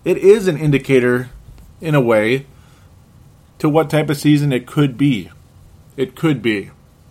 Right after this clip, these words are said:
When you step out of the gate and you get your, your ass kicked, or you blow a big lead,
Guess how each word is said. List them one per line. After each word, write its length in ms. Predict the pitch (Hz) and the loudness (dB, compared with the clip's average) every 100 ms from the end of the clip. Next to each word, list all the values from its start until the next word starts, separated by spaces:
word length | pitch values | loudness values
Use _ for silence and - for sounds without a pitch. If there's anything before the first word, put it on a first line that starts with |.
| - _ - _ - - - - - - - | -20 _ -20 _ -20 -20 -20 -20 -20 -20 -8
When 120 | 214 | -4
you 80 | 190 | -2
step 300 | - 202 180 | 0 0 4
out 160 | 180 | 2
of 100 | 175 | 2
the 100 | 110 | 0
gate 420 | 101 139 165 120 - 151 - | -4 0 0 -2 -8 -20 -18
and 160 | 135 123 | -10 -6
you 60 | |
get 200 | 127 147 | -4 -4
your, 180 | 135 110 | -6 -10
your 260 | 110 120 113 | -8 -6 -4
ass 320 | 127 147 143 | -2 -2 -4
kicked, 400 | - 104 92 - _ - - - - | -10 -10 -10 -18 _ -20 -20 -20 -10
or 140 | 110 | -4
you 100 | 110 | -4
blow 340 | 85 107 131 123 | -4 2 4 4
a 80 | |
big 260 | 87 127 104 | 2 -2 -2
lead, 480 | 107 143 170 127 | -2 0 0 -4